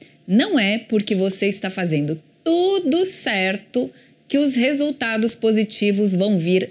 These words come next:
rapidamente. Tem gente que pensa assim, né? "Nossa, mas já tem um mês que eu tô fazendo tudo direitinho e não adiantou nada, ainda não vi resultado diferente nenhum."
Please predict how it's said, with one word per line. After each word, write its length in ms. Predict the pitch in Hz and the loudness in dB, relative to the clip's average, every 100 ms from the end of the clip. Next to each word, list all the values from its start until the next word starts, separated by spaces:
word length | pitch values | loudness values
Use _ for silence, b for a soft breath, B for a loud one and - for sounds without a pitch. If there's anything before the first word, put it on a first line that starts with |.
| - | -10
rapidamente. 1200 | - 147 160 170 - 180 180 151 147 151 - - - _ B B B B - | -12 -8 -6 -4 -2 0 0 0 0 -4 -8 -14 -14 _ B B B B 0
Tem 200 | 262 240 | 4 6
gente 360 | 220 269 269 | 6 4 2
que 100 | - | 0
pensa 480 | 240 247 254 262 254 | -2 4 4 4 0
assim, 500 | 214 - 220 208 208 180 | -2 0 4 4 2 0
né? 260 | 180 220 B B | -2 -2 B B
"Nossa, 420 | 262 349 339 - 247 | -4 -2 -2 0 2
mas 240 | 269 277 | 4 2
já 120 | 311 | 0
tem 240 | 320 320 403 | 0 0 2
um 180 | 494 240 | 4 6
mês 500 | 214 320 381 330 - | 8 6 4 0 -2
que 80 | |
eu 60 | 269 | -2
tô 140 | 277 | -2
fazendo 460 | 277 262 240 254 233 | -2 0 4 4 2
tudo 340 | 233 285 247 | 0 2 4
direitinho 1120 | 208 226 233 180 180 - 254 294 262 196 156 156 B B B | 4 4 4 2 -2 0 2 6 6 4 2 -4 B B B
e 260 | 302 359 - _ _ _ - | 0 0 -2 _ _ _ 0
não 160 | 254 339 | 2 4
adiantou 500 | 269 294 285 302 262 | 2 4 2 2 2
nada, 460 | 214 277 254 202 | 4 2 2 2
ainda 280 | 226 294 294 | 4 2 4
não 180 | 285 247 | 4 4
vi 180 | 240 277 | 4 4
resultado 640 | 269 247 240 247 254 240 | 2 2 0 0 2 2
diferente 580 | 233 247 233 233 233 233 | 2 0 2 2 2 2
nenhum." 380 | 233 156 123 | 4 4 0